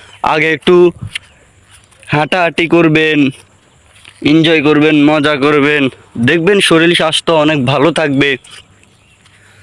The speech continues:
দেখেন না, এই যে কত সুন্দর সুন্দর করে আমি হাঁটতেছি, কত সুন্দর সুন্দর করে ভিডিও কল করতেছি,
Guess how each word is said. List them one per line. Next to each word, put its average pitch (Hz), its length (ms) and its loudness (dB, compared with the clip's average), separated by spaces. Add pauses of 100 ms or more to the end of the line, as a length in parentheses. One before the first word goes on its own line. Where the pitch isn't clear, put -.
(180)
দেখেন 156 300 -2
না, 196 160 0
এই 170 140 -2
যে 175 180 0 (840)
কত 160 200 -2 (200)
সুন্দর 185 440 0
সুন্দর 185 420 0
করে 185 200 2
আমি 185 240 0
হাঁটতেছি, 165 580 -4
কত 165 220 -2
সুন্দর 160 400 0
সুন্দর 165 340 0
করে 160 160 2
ভিডিও 160 400 2
কল 156 140 2
করতেছি, 151 520 -2